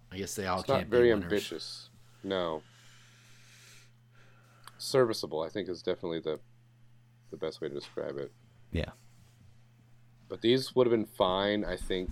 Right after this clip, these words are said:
Speaker 2: as backup stories, like running through the back of Dragon.
Speaker 1: Right.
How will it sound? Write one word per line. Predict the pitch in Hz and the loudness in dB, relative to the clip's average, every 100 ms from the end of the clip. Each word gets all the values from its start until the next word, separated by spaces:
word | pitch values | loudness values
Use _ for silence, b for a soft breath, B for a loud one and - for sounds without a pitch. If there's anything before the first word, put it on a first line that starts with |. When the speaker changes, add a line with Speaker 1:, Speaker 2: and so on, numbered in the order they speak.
| - - | -8 -4
Speaker 2:
as | 82 85 85 78 - - - - - - _ - - - _ - - - - - | -2 0 -2 -4 -12 -20 -20 -20 -20 -20 _ -20 -20 -20 _ -20 -20 -20 -20 -6
backup | 98 98 - 139 | 0 2 4 2
stories, | - 160 151 160 160 165 - - | 2 4 6 6 4 0 -6 -4
like | 107 101 | -2 0
running | 98 110 110 110 | 0 2 0 -2
through | - 107 110 113 | -4 -2 0 0
the | 104 | 2
back | 101 104 - | 4 4 2
of | 95 | -4
Dragon. | 101 98 107 107 107 107 - - - - - - - | 2 4 4 2 -2 -6 -14 -20 -20 -20 -20 -20 -6
Speaker 1:
Right. | 92 82 - | -4 -4 -8